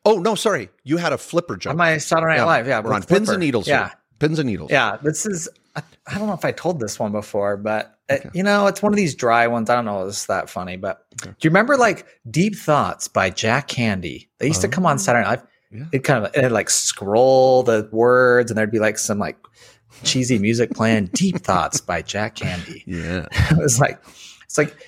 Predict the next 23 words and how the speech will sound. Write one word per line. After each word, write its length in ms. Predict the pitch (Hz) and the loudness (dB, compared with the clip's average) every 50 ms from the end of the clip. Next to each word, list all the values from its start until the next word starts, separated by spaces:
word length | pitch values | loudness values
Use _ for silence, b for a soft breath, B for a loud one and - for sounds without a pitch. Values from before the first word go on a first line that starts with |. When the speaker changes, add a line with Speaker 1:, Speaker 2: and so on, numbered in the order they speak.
| B B - | B B -6
Speaker 2:
if 140 | 254 - | -6 -4
you 160 | - 403 403 415 | -2 0 0 2
ran 200 | 339 240 208 185 | 4 4 4 2
into 220 | 185 180 170 147 139 | 2 2 2 0 0
two 180 | - - 147 | 0 0 2
guys 260 | 131 127 123 120 113 110 | 4 4 2 2 2 2
walking 360 | 123 120 120 117 - 131 127 | 2 2 2 2 -2 -2 0
down 160 | 117 113 107 | 2 2 2
the 80 | 104 101 | 0 0
road, 220 | 110 107 101 101 110 | 2 2 2 2 0
and 80 | 117 | 0
one 140 | 160 240 277 | -2 0 0
of 120 | 302 254 165 | 2 2 4
them's 320 | 151 143 131 117 107 120 - - | 2 2 2 -2 -6 -8 -6 -4
name 180 | 135 127 123 113 | -2 -2 0 -2
was 120 | 107 104 - | -4 -4 -4
Hambone, 580 | - 123 127 131 139 135 113 110 110 107 107 | -4 -2 0 0 0 0 2 2 2 2 2
and 100 | 110 110 | 0 0
one 140 | 113 131 151 | 0 0 -2
of 100 | 180 180 170 | -2 0 0
them 140 | 151 135 | 0 0
was 160 | 117 107 104 - | 0 -2 -4 -6
Flipper, 540 | - - 139 131 131 - 92 98 101 - | -4 -2 -2 -2 -2 -2 -4 -4 -4 -6